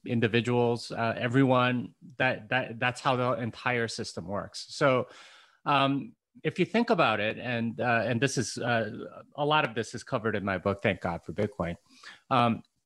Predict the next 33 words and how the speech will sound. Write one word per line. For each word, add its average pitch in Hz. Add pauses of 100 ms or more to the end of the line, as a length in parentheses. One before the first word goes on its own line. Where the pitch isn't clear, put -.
(540)
what 151
you 165
end 180
up 208
doing 156
is 123 (500)
bringing 175
consumption 127
forward. 85 (180)
Uh, 123
that's 143
essentially 156
what 117
that 104
allows 87
you 90
to -
do. 95
Um, 110
instead 147
of 123
saving, 143
saving, 123
saving, 113
and 104
then 123
buying 113
the 107
car 104
that 95
you 95
always 90
wanted, 120